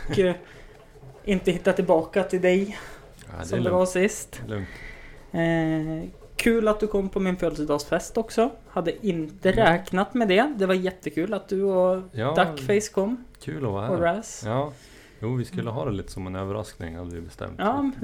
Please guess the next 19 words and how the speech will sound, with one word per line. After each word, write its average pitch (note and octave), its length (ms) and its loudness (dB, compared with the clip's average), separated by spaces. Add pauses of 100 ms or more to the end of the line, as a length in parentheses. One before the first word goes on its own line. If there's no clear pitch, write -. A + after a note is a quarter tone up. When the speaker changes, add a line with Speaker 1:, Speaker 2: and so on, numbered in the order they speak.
Speaker 1:
skulle A#3 140 2
Speaker 2:
det F#3+ 60 0
Speaker 1:
bara - 180 -2
dyka A#2 360 -2
upp. F#2+ 120 -6 (340)
Speaker 2:
det F#3+ 140 4
var A#3 200 6
kul C4+ 360 4
att A#3+ 460 2
ni A#3 220 4
kom. D3+ 560 4
Och G3 220 -2 (200)
Speaker 1:
Ja. E3 260 2 (260)
Speaker 2:
nej, A#3 180 10
det A#3 80 8
var A3+ 220 8
jättekul A3+ 760 2
att E3+ 120 2
ni F3 460 -6